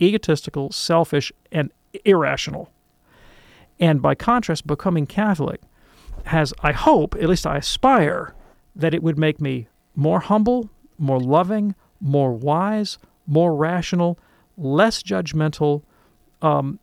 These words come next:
and, uh, and just fundamentally a better human being. And because of that, that's a real dynamic in my life that I think my odds of going to heaven are improved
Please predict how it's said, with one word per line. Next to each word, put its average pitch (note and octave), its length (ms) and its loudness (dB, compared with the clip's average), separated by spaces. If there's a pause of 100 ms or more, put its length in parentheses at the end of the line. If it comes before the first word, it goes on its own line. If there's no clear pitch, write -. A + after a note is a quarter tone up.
(120)
and, D3+ 340 0
uh, C#3 240 0
and D3 160 -4
just D3+ 140 -4
fundamentally E3+ 720 2
a D3 60 0
better C#3+ 240 -2
human C3 280 -6
being. E3 480 -6 (480)
And E3 140 2
because D#4 480 0
of F#3+ 140 2
that, C#3+ 220 -4
that's G3 200 -2
a A#3 60 2
real G#3+ 440 4
dynamic F#3 640 0
in C#3+ 120 0
my F#3+ 200 2
life G3 640 -2 (760)
that D#3+ 200 0
I G#3 140 2
think A#3+ 400 -4
my E3+ 260 -2
odds G3 340 0
of D3+ 160 -6
going E3 280 0
to D3 100 -4
heaven D#3+ 380 2
are D#3+ 200 4
improved E3+ 920 2